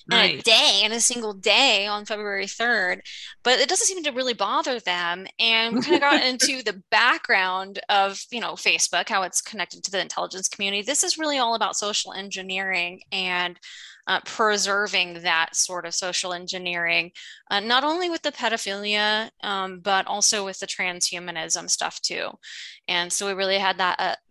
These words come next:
Speaker 1: a good chat about that. So check that out. We'll leave a link in the description.
Speaker 2: Nice.
Speaker 1: Yep. I think that
Speaker 2: Very
Speaker 1: about
Speaker 2: cool.
Speaker 1: wraps it up for today.
Speaker 2: I mean, it's not nice, but nice that you guys put <laughs> that together.
Speaker 1: Yeah,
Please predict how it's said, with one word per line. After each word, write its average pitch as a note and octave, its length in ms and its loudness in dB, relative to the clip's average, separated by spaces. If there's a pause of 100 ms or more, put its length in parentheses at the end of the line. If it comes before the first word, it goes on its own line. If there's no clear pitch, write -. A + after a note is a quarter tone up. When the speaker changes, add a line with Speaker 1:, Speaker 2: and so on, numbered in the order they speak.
(100)
Speaker 1:
a F#3+ 120 0
good A#3+ 180 0
chat A3+ 240 4
about G3 280 2
that. E3 280 0
So F3 220 -4
check C4+ 300 0
that A3 120 2
out. F#3 160 2
We'll F#3+ 120 -8
leave F#3+ 160 -8
a F3+ 60 -8
link F3 280 -12
in F3 100 -14
the E3+ 100 -12
description. - 680 -6 (800)
Speaker 2:
Nice. D3 600 -6 (680)
Speaker 1:
Yep. F#4+ 140 -2 (520)
I - 60 -20
think B3 140 -6
that D#4+ 60 2
Speaker 2:
Very A#3 100 4
Speaker 1:
about G3+ 240 4
Speaker 2:
cool. F3+ 80 -4
Speaker 1:
wraps G3+ 360 2
it G3+ 60 -4
up A#3+ 220 0
for G#3 100 -10
today. G3 320 2
Speaker 2:
I F#3 60 0
mean, F#3 120 0
it's F3+ 200 -10
not G#3+ 320 6
nice, C#3+ 420 2
but C#3+ 240 0
nice D#3+ 320 0
that - 160 -12
you E3 60 -4
guys D3+ 200 2
put - 260 -6
<laughs> - 40 -4
that - 180 4
together. - 680 2
Speaker 1:
Yeah, B3+ 340 6